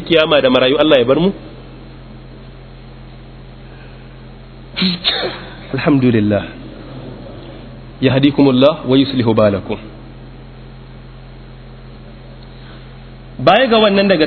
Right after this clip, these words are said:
cikin nasihu da Al-Hasan bin Abi Al-Hasan Al-Basri rahmatullahi alai yayi wa Umar bin Abdul Aziz rahimahullah na ainihin biyar shine magana akan wajibi shugaba ya gyara kansa.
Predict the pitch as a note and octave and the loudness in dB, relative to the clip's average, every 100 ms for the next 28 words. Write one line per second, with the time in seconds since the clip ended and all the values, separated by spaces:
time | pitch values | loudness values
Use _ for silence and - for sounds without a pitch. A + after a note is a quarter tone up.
0 | - G#3+ G3 F#3+ F#3+ D#3 D#3 E3+ D#3 A3 | -2 0 2 2 2 2 2 2 4 4
1 | G#3 D#3 D3+ D3+ F#3 F3+ D3+ F3+ F3 E3+ | 4 4 2 2 4 4 6 4 4 2
2 | D#3 E3+ F3 D#3+ C#3+ E3+ F3+ D#3 D#3 D#3+ | 4 4 2 4 4 4 4 2 4 4
3 | D3+ D#3+ D3 D3+ D#3 D3+ A3 G3 - - | 2 4 4 4 4 4 2 0 -10 -18
4 | - - D#3 F#3 D#3+ F3+ E3 E3+ F3+ D3 | -16 0 2 4 4 4 4 4 2 2
5 | D#3 D3+ F#3 E3 E3+ F#3 F3 E3+ A3+ - | 4 4 4 2 2 2 4 4 2 -2
6 | - - - B2 F#3 F3 F#3+ F3 F#3 F3+ | -12 -16 -4 0 4 4 4 4 4 4
7 | D#3 E3 F#3+ - - F3+ D3 C#3 E3 D3+ | 4 4 2 0 0 2 2 2 2 2
8 | C#3 G#3 F3 - - - - A#2+ F3+ - | 2 2 2 -4 -12 -14 -8 -6 -4 0
9 | C3+ F#3 G#3 E3 D3+ E3+ D#3+ D3+ C3 C3+ | 4 4 4 2 0 -2 0 2 4 6
10 | D3 C3+ B2+ D3 C3+ A#2 A#2+ G#2+ G#2+ | 4 4 4 4 4 2 0 0 -4